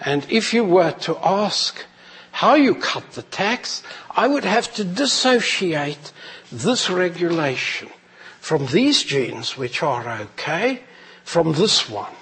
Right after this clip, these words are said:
This is the one I need this extra response. And if I could dissociate that regulation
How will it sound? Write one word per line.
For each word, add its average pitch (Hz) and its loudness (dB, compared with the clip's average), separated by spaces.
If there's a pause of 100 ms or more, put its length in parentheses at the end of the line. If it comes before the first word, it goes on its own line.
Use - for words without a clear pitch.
This 240 4
is 202 4
the 202 6
one 143 2 (320)
I 139 2
need 147 0
this 127 -6
extra - -6
response. - -8 (500)
And 143 2
if 180 4
I 196 6
could 196 0
dissociate 139 0 (180)
that - -8 (440)
regulation 131 -4